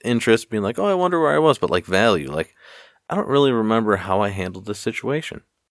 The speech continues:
I, dude, I used to journal about outdoors, and I used to look back and be like, "Oh,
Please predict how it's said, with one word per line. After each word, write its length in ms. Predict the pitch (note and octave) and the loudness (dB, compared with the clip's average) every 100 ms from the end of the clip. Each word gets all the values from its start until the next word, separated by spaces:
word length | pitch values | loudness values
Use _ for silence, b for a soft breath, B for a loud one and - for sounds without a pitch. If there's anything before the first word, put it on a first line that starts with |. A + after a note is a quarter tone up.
| _ b b b b b _ _ | _ b b b b b _ _
I, 180 | - G2 | -4 -4
dude, 200 | - D#2 | -2 -2
I 60 | |
used 200 | F#2+ C#3+ - | -2 -4 -4
to 60 | |
journal 340 | E2+ G2 G2 G2 | 0 2 2 2
about 260 | F#2 G2+ | 4 4
outdoors, 580 | G#2+ D2+ B2 C#3 D#2 - - _ _ _ | 4 2 2 2 0 -2 -20 _ _ _
and 340 | - F2+ E2+ - | -4 -4 -4 -6
I 160 | D#2 G#2 | 0 2
used 200 | D3 - | 2 2
to 60 | |
look 200 | F2+ F2+ | 0 0
back 260 | G2 F#2 - | 2 2 0
and 120 | F#2+ | -2
be 80 | F2 | 2
like, 220 | E2+ - D3 | 2 0 2
"Oh, 360 | F3 B2 - | 2 2 -2